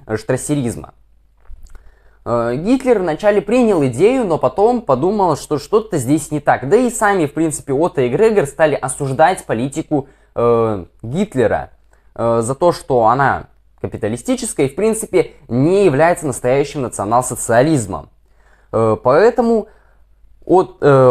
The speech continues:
Отто и Грегор основывают свою подпольную организацию против именно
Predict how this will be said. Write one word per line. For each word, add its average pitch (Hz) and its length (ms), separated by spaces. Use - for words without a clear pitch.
Отто 170 300
и 120 80
Грегор 214 320
основывают 185 720
свою 151 380
подпольную 160 440
организацию 143 800
против 196 580
именно 139 800